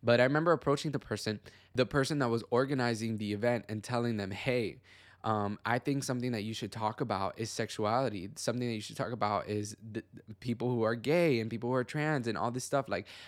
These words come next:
how amazing would it be if we can preach that to people in, in the crowd who are Christians that maybe are struggling in their sexuality?"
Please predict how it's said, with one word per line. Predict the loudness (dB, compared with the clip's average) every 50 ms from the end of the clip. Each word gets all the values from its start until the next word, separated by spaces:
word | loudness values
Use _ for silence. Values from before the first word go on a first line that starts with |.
| -2
how | 2 4 4
amazing | 4 4 4 2 2 2 0 0
would | 0 0
it | 0 0
be | 0 0 0 -2
if | -2 -4
we | -4 -4
can | -2 -2 -2 -2
preach | -2 -2 -2 -2 -2 -2
that | 2 2 4 2 2 0 -6 -14 -14 -6
to | -4 -4
people | -2 0 -2 -2 0 2 2 2 2 2 0
in, | -2 -4 -2
in | -2 -2 -2
the | -2 -2
crowd | -2 0 2 4 4 4 4
who | 2 0
are | -2 -2
Christians | -2 -2 -2 -2 -2 -4 -4 -4 -2 0
that | 0 0 2 0
maybe | 0 0 0 0 0
are | 0 -2
struggling | -4 -2 0 0 0 0 0 0 0 0
in | 0
their | 0 0
sexuality?" | 0 -2 -4 -4 -4 0 4 6 6 6 6 4 0 -2